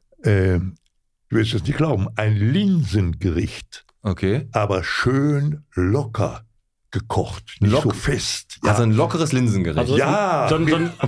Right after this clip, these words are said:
Speaker 3: ein
Speaker 1: mit Gemüse drin und
Speaker 2: Okay.
Speaker 1: natürlich ein Stück Speck was zu den Linsen passt. Und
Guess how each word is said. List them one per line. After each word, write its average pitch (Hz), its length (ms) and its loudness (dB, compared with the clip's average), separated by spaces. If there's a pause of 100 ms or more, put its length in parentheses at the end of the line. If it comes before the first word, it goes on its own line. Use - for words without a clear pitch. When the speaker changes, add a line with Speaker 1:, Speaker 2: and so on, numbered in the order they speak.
Speaker 3:
ein 123 80 2
Speaker 1:
mit 180 220 0
Gemüse 185 540 0
drin 113 460 0 (100)
und 160 180 2
Speaker 2:
Okay. - 140 2 (120)
Speaker 1:
natürlich 113 1160 -4 (880)
ein 98 60 -6
Stück 113 340 -4
Speck - 560 -6 (180)
was 98 160 -4
zu 117 120 -2
den 95 220 -2
Linsen 95 420 -2
passt. - 320 -4
Und 147 180 0